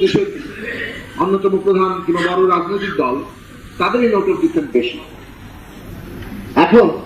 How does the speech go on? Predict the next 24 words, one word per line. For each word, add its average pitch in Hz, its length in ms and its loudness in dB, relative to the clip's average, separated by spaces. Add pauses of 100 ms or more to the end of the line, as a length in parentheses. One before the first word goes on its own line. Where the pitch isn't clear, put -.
(1600)
আমরা 233 380 6 (1120)
note 226 180 8
of 240 120 8
dissent 214 420 2
চাইনি 214 320 6
বলে, 143 320 4 (400)
দেইনি 220 280 10
বলে, 156 540 4
আমরা 208 200 6
এগুলো 208 280 6
সবগুলো 202 380 0
দাবির 185 200 6
সাথে 190 200 0
একমত 254 340 6
বলে 104 280 4 (680)
আমরা 196 260 6
অন্য 190 360 4
কারো 202 240 6
অধিকার 196 280 6
কেড়ে 208 200 6
নিতে 240 160 4
পারি? - 200 4 (1400)
পারি 113 200 4
না। 98 80 -4